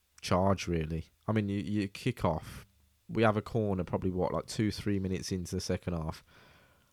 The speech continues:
Lyle Taylor, back post. How it's not gone in, I don't know. Like, keeper's done great.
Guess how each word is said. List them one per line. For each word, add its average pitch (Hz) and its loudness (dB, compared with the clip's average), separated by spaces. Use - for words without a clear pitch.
Lyle 117 8
Taylor, 101 4
back 90 4
post. 87 2
How 120 4
it's - -2
not 104 0
gone 101 2
in, 92 2
I 87 2
don't 87 0
know. 87 -2
Like, 87 0
keeper's 110 2
done 95 0
great. 85 2